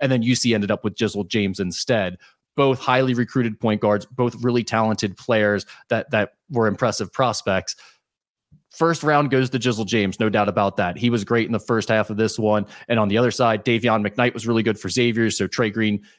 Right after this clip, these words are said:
didn't get as many minutes as he normally did. And when he was in there, he wasn't able to defend Jizzle James, so they couldn't keep him on the floor.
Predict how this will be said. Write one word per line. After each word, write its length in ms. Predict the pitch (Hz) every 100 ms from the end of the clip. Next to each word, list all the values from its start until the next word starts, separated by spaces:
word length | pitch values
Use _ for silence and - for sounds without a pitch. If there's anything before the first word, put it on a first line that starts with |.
| _
didn't 240 | 113 95 87
get 100 | 147
as 100 | 131
many 200 | 135 131
minutes 280 | 127 127 135
as 140 | 117
he 60 | 131
normally 260 | 127 120
did. 300 | 113 123 120
And 180 | 107 95
when 140 | 113
he 100 | 101
was 220 | 98 131 127
in 100 | 120
there, 220 | 120 110
he 80 | 107
wasn't 220 | 104 104
able 140 | 101
to 60 | 90
defend 380 | 95 - 123 120
Jizzle 260 | 123 120
James, 420 | 107 117 117 110
so 280 | - 101 95 - _ -
they 100 | 107
couldn't 200 | 113 104
keep 180 | 117 104
him 100 | 104
on 140 | 104
the 60 | 98
floor. 440 | 139 131 123 -